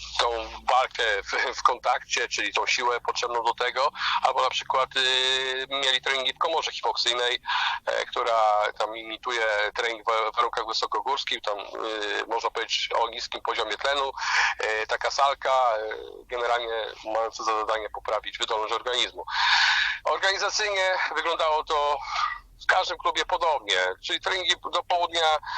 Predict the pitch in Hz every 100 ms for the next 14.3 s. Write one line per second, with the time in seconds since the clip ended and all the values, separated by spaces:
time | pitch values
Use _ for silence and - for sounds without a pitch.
0 | - - - - 131 160 156 156 170 151
1 | 151 147 160 147 - 170 151 147 147 151
2 | 147 - 147 - 147 - - 143 151 143
3 | 143 - - - - - - - 147 156
4 | 156 139 151 147 143 143 151 151 151 147
5 | 147 143 139 139 131 139 143 143 143 143
6 | 135 135 135 135 131 139 143 147 - 147
7 | 139 135 139 - 135 - 135 127 143 143
8 | 139 135 131 131 - 135 135 131 127 123
9 | 131 120 131 123 117 117 113 110 104 113
10 | 151 143 135 127 131 - 135 127 - 123
11 | 131 - 139 - - 135 - - - -
12 | - - - 117 120 - 131 135 135 131
13 | 123 123 123 120 120 120 120 127 135 156
14 | - 147 143